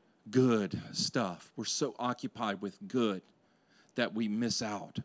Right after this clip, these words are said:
on what's going to fill us. He said, "I can't come. I, I gotta take care of my stuff." Another man,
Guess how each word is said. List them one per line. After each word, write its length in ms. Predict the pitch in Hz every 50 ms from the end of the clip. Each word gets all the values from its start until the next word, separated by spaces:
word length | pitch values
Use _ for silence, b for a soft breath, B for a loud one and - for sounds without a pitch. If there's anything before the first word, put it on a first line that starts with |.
| - _
on 140 | - 107 104
what's 200 | 92 98 104 -
going 260 | - - 107 101 98 90
to 220 | - - 92 85 92 b b b b b b b b b b b b _ -
fill 200 | - 120 104 95
us. 480 | 82 73 71 - - - - - - - _ _ _ b b b b
He 80 | - 135
said, 160 | - - 104
"I 60 | 101
can't 320 | - - 117 110 92 87 -
come. 300 | - 113 120 113 90 78 _ _ b b b b b b b b b b b b b b -
I, 240 | - 101 107 - -
I 20 |
gotta 180 | 101 104 98 90
take 200 | - - 113 -
care 140 | - 113 110
of 80 | 90
my 100 | 85 92
stuff." 500 | - - - - - 131 107 - - - -
Another 260 | - 113 127 123 117
man, 260 | 113 117 110 101 92